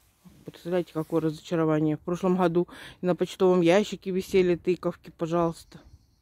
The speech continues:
Сейчас.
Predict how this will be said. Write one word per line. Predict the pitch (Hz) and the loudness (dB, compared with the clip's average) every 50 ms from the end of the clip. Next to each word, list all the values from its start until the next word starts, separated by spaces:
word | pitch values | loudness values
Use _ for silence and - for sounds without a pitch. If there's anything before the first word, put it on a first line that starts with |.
| _ _ _ _ _ _ _ _ _ _ _ _ _ _ _ _ _ _ _ _ _ _ _ _ _ _ - - _ _ _ _ - - - - - - - - - - - - - _ _ _ _ _ | _ _ _ _ _ _ _ _ _ _ _ _ _ _ _ _ _ _ _ _ _ _ _ _ _ _ -20 -20 _ _ _ _ -20 -20 -20 -20 -20 -20 -20 -20 -20 -20 -20 -20 -20 _ _ _ _ _
Сейчас. | _ _ 90 92 | _ _ -20 -20